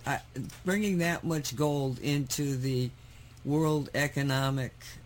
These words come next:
uh, situation will be very interesting to see, uh, what, what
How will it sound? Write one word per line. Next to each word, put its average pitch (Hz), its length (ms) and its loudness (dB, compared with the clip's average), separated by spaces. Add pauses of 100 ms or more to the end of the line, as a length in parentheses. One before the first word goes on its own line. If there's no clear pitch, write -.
(100)
uh, 90 220 -4
situation 139 920 0
will 123 80 0
be 123 200 -2
very 131 440 0
interesting 123 680 -2
to 104 100 -6
see, 117 440 -2 (1400)
uh, 110 440 -2
what, 131 320 -2
what 131 200 0